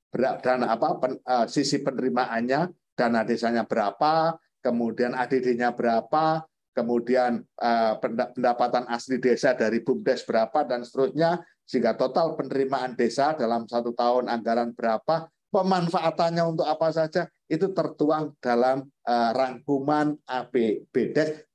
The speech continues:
dan dipasang di tempat-tempat strategis. Ini adalah sesuatu yang sangat bagus dan harus terus kita tingkatkan, dan ini juga perlu mendapatkan posisi atau mendapatkan aturan atau, eh, me-, me-, di, di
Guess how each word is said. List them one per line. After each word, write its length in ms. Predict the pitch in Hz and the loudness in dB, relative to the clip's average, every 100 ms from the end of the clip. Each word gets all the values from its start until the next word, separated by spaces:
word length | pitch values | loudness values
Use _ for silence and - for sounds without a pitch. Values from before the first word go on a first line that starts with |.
| - | 0
dan 320 | 175 185 185 | 2 2 0
dipasang 640 | 143 - 113 - 143 147 | -2 0 -2 -2 -4 -2
di 140 | 143 - | -4 -2
tempat-tempat 720 | 110 117 110 104 101 107 - _ | 0 2 2 0 0 0 -2 _
strategis. 920 | - - 95 - - 117 - - - - | -4 0 2 0 0 0 0 -10 -6 4
Ini 480 | 180 202 202 196 | 8 8 8 6
adalah 400 | 143 139 135 143 | 6 6 6 6
sesuatu 480 | 139 135 127 131 135 | 4 2 4 2 4
yang 240 | 135 120 113 | 2 2 -4
sangat 400 | - 123 127 139 | -4 -2 -2 0
bagus 400 | 147 175 202 196 - | 0 0 0 -4 -12
dan 240 | - 120 110 | -4 -2 0
harus 320 | 117 151 - | 0 0 -2
terus 220 | 131 131 | -6 -4
kita 260 | 139 113 101 | 0 0 0
tingkatkan, 720 | 117 101 - - 175 175 - _ | -2 -4 -4 -2 0 -2 -10 _
dan 400 | - 175 143 107 | 6 6 6 4
ini 220 | 120 120 175 | 6 8 8
juga 300 | 127 117 - | 6 4 4
perlu 460 | 120 131 185 175 131 | 4 6 6 6 4
mendapatkan 720 | 117 110 98 - 135 165 175 - _ | 2 2 -2 0 0 0 -2 -8 _
posisi 500 | 123 117 123 117 147 | 0 0 -2 2 4
atau 480 | 175 113 - 139 127 | 6 4 4 2 2
mendapatkan 640 | 113 98 101 - 131 143 | 0 0 -2 0 -2 -2
aturan 480 | - 113 117 123 151 156 - _ | -4 -2 2 2 2 -4 -12 _
atau, 300 | 113 117 131 123 | -4 0 2 4
eh, 320 | 110 117 107 104 | 4 4 2 0
me-, 240 | 117 120 110 | 0 -2 0
me-, 240 | 120 117 - - | -2 -2 -6 -2
di, 160 | 123 117 104 - - | 2 2 0 -6 -2
di 180 | 117 | 0